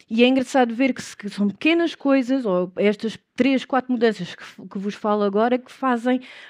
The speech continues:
hoje em dia a marca ter um aspecto completamente diferente, e se forem olhar, por exemplo, para a página de rede, para, para o Instagram, e compararem com há um ano os arti-, os posts com o deste ano, vê, vê muita influência. Foi pegar na fonte, não é? Às vezes só a mudança da fonte tem,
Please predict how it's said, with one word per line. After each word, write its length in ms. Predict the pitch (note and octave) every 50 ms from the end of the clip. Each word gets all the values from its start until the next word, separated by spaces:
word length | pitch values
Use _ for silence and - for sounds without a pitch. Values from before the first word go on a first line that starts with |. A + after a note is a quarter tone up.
| - _
hoje 280 | - B3+ B3+ G#3 B3
em 100 | B3+ B3
dia 180 | A3+ A#3+ B3+ B3
a 40 | B3
marca 280 | B3 A#3+ A#3+ - B3
ter 220 | A3 - B3 A#3 A3+
um 100 | A#3 A3+
aspecto 360 | A3 - - - A#3 A#3 -
completamente 540 | G#3+ G3+ A3 A3+ G#3+ G#3 G3 G#3 G#3+ G#3 -
diferente, 500 | F3 F#3+ - - G#3 G3 A3+ B3 - F#3+
e 20 |
se 140 | F#3 - -
forem 220 | - G#3+ G#3 G#3 G3+
olhar, 260 | G3 G3 G3 G3 F#3+
por 100 | F#3+ F#3+
exemplo, 220 | F#3 F3+ G3 F#3+
para 120 | F#3 F#3 F3+
a 20 |
página 320 | - G3+ G#3 F3+ F#3 F3+
de 100 | F3 F3
rede, 600 | F3 E3+ G3+ F#3 F3 E3 E3 - - E3 D#3 A#2 - -
para, 300 | F3+ E3+ E3 D#3+ D#3 D#3
para 100 | - F#3+
o 40 |
Instagram, 500 | F#3+ F3 - G3+ F#3+ G3 G3 G3 G3+ G#3+ A3 - - - - - -
e 80 | - G3
compararem 640 | - A3 G#3 F#3 A3 G#3+ A3 G#3+ G3+ F#3 F3+ E3+ E3+
com 280 | - - F#3+ F3+ F3+
há 60 | F#3
um 200 | F#3+ F#3+ G3 G3+
ano 380 | G#3 G3 F#3+ F3 E3+ D#3+ D#3 D3+ - - - - _
os 380 | - F#3 F3+ F3+ E3+ F3 F3 G3+
arti-, 340 | G3+ F#3 - A#3 G3+ F#3 -
os 160 | F#3 F3 F#3
posts 380 | - - A3+ G#3 F#3 - - -
com 240 | - - F#3+ F3+ F3
o 80 | F3+
deste 260 | F3+ F#3 F#3+ - - A3+
ano, 120 | A3+ A3
vê, 320 | G#3 G3 A3 A3+ A3 G#3 -
vê 320 | - F3+ G3 A3 A3+ A3
muita 300 | A3+ A3+ A#3+ A#3+ A#3 -
influência. 640 | A3 G#3+ G3 - - F3+ D#3+ C#3 C#3+ D3+ - - B2+ - - - - - - - -
Foi 180 | _ - C4 A#3+
pegar 220 | B3+ G#3 G#3+ G3+
na 120 | G3+ G#3 G#3
fonte, 280 | - - A#3+ C#4+ G#4 -
não 100 | G#3 F#3
é? 40 | G3+
Às 240 | A#3 - F3+ E3+ E3+
vezes 120 | F#3+ F#3+
só 200 | F#3 - - F#3+
a 40 | F#3
mudança 420 | G3 G3+ F#3 G3 G3 G3 G3 F#3 F3+
da 120 | E3+ F3+
fonte 440 | F3+ - - F#3+ F3 D#3+ D3+ - -
tem, 380 | _ - E3 D#3 D3+ D3 C#3